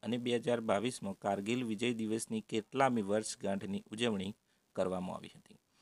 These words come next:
તો જવાબ આવશે છવ્વીસમી જુલાઈ કારગિલ વિજય દિવસ તરીકે ઓળખાય છે અને બે હજાર બાવીસમાં કારગિલ વિજય દિવસની ત્રેવીસમી વર્ષગાંઠની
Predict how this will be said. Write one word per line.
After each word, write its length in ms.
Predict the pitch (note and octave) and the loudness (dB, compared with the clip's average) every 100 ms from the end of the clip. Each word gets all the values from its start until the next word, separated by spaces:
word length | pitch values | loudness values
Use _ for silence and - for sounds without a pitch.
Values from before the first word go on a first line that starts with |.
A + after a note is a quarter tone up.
| _ _ - | _ _ -8
તો 60 | |
જવાબ 300 | G2+ G#2+ A2 | 2 4 6
આવશે 320 | C3 A#2 G2 | 4 2 -4
છવ્વીસમી 640 | G#2 - G2 G2+ C3 - C#3 | -6 -6 -6 -2 -4 -2 -4
જુલાઈ 380 | A2 G#2 A#2 C3 | 0 4 4 2
કારગિલ 500 | - G2+ G2 G#2+ G2 | 0 -2 0 0 0
વિજય 220 | F#2+ G#2+ | -2 -2
દિવસ 320 | A#2 A#2 - | -2 -4 -2
તરીકે 300 | A#2 A#2 A#2+ | -4 -4 0
ઓળખાય 400 | A#2 G#2 - A2+ | 0 0 0 -2
છે 200 | - B2+ _ _ _ - | -2 -10 _ _ _ -6
અને 160 | A#2+ A#2+ | -2 2
બે 160 | A#2+ | 2
હજાર 220 | A2+ A#2 | 4 4
બાવીસમાં 520 | A2+ G2 G#2+ C3 G#2 G2 | 6 4 2 -2 -4 -4
કારગિલ 460 | G2+ G2+ G#2 B2+ | 0 0 0 -2
વિજય 280 | G#2+ G2+ A2 | -2 0 0
દિવસની 480 | A2+ A#2 C3 - F#2+ | 0 -2 -2 -4 -10
ત્રેવીસમી 720 | - A2 G#2 G#2+ B2+ - A#2 | -8 -4 -2 -2 -4 -4 -2
વર્ષગાંઠની 840 | G#2+ A2+ B2+ A2+ G2 G2 G2 G#2 | 2 2 2 -2 -4 -4 -8 -10